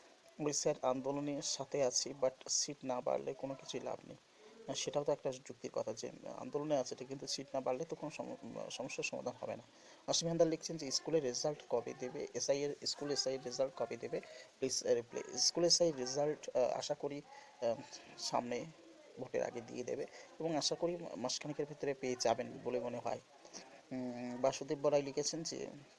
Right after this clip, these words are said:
"আপার প্রাইমারিতে, আহ, ডেমনস্ট্রেশন হবে কি?" হ্যাঁ, আপার প্রাইমারিতে ডেমনস্ট্রেশন নিতে পারে কিন্তু। তারপরে হচ্ছে, উম, চন্দনা নায়ক লিখেছেন, "Have you any update about প্র্যাকটিসের?"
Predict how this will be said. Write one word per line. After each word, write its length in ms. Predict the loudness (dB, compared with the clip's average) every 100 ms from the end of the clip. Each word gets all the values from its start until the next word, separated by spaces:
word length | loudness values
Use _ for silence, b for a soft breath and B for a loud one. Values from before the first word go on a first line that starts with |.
| -20 -20 -20 2 2 4
"আপার 160 | 4 4
প্রাইমারিতে, 460 | 2 0 2 0 0 B B -8
আহ, 120 | 0 0
ডেমনস্ট্রেশন 580 | 2 0 0 0 0 0
হবে 140 | -2
কি?" 180 | 0 -4 -6 -2
হ্যাঁ, 280 | 2 2 2
আপার 200 | 0 0
প্রাইমারিতে 340 | 0 -2 -2
ডেমনস্ট্রেশন 540 | -2 -2 -2 -2 -2 -4
নিতে 200 | -4 -2
পারে 220 | 2 0
কিন্তু। 340 | 0 -14 -12 -16 -18 B B B B B
তারপরে 220 | 0 4
হচ্ছে, 420 | 2 2 2 4 2
উম, 300 | -2 0 0 0
চন্দনা 360 | 2 4 4 4
নায়ক 280 | 4 2 -2
লিখেছেন, 400 | -4 -2 -2 -4
"Have 440 | -6 -4 2 2
you 140 | 0 -4
any 180 | -4 0
update 420 | 0 0 -4 -4
about 180 | 0 0
প্র্যাকটিসের?" 540 | 0 0 0 -2 -6